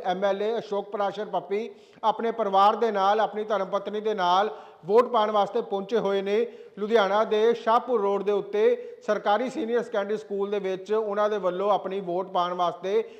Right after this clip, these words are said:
ਪਹੁੰਚਿਆ ਗਿਆ ਵਾ। ਤਾਂ ਤਸਵੀਰਾਂ ਦਿਖਾ ਰਹੇ ਹਾਂ ਕਿ ਕਿਸ ਤਰ੍ਹਾਂ ਉਹ ਆਪਣੀ ਵੋਟ ਪਾਉਂਦੇ ਹੋਏ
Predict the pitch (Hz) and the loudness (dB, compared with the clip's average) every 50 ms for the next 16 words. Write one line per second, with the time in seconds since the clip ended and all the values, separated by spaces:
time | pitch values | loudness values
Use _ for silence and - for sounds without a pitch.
0 | - - - - 220 226 233 233 254 262 247 214 208 202 196 196 202 196 196 214 | -20 -18 -6 -2 0 0 0 2 2 2 2 2 2 2 2 2 0 0 -2 -2
1 | 214 202 214 - - 185 180 190 196 208 214 208 180 185 180 175 180 190 190 196 | -4 -4 -4 -6 -6 -6 -6 -4 -2 -2 -2 -2 0 0 0 0 0 -2 -4 -4
2 | 196 208 202 202 196 175 - - 202 196 202 208 202 196 180 196 196 190 196 185 | -4 -6 -8 -8 -8 -8 -6 -4 -2 -2 0 2 2 0 0 -2 -4 -6 -6 -4
3 | 180 175 175 170 190 180 180 170 165 170 180 170 170 180 196 214 | -4 -4 -4 -4 -4 -4 -4 -4 -2 -4 -4 -2 0 0 0 0